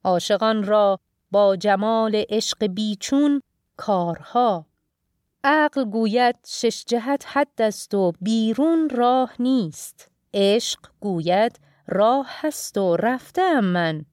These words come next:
بارها. عقل بازاری بدید و تاجری آغاز کرد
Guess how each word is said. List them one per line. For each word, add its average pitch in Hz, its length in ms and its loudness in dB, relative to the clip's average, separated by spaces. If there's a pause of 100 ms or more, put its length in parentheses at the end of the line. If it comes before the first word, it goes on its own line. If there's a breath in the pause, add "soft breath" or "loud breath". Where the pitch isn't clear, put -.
(120)
بارها. 175 880 -2 (800)
عقل 208 440 0
بازاری 190 720 2
بدید 185 420 -2
و 190 220 2 (280 loud breath)
تاجری 202 680 0
آغاز 208 680 0
کرد 175 600 -2